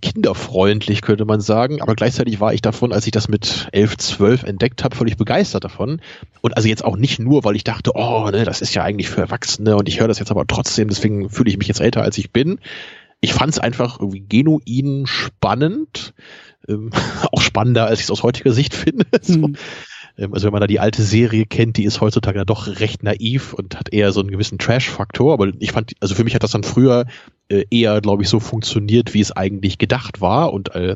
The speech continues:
Speaker 1: als Erwachsener hört man dann eher so die, äh, budgetary Restraints <laughs> raus.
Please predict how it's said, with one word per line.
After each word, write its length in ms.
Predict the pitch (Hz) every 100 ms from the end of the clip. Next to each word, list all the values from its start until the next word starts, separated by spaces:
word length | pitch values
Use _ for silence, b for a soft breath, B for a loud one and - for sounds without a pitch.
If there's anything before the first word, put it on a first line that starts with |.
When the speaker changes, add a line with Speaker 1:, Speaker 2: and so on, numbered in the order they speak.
| -
Speaker 1:
als 160 | 95 -
Erwachsener 400 | 98 - - 101
hört 180 | 104
man 120 | 95 95
dann 140 | 95
eher 260 | 92 95 92
so 240 | 95 95 98 B B B -
die, 200 | 92 90
äh, 80 | 92
budgetary 720 | 98 113 104 95 - 98 95
Restraints 720 | 92 - - 101 107 - -
<laughs> 0 |
raus. 440 | - - - -